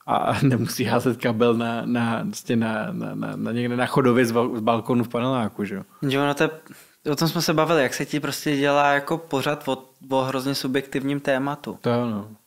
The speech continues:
Speaker 2: To je, to je hrozný, protože já když jsem si kupoval auto, tak mě furt, Vilém tady specificky přiběhnul a říkal, „Jsi jsi měl koupit Supru,“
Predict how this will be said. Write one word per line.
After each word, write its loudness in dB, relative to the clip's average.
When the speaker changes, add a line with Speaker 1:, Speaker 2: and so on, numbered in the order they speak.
Speaker 2:
To 0
je, 4
to 2
je 6
hrozný, 2
protože 0
já 2
když 4
jsem -2
si -2
kupoval 2
auto, 2
tak -6
mě 0
furt, 0
Vilém 6
tady 0
specificky -2
přiběhnul 2
a 2
říkal, -4
„Jsi -4
jsi -4
měl 2
koupit 0
Supru,“ 2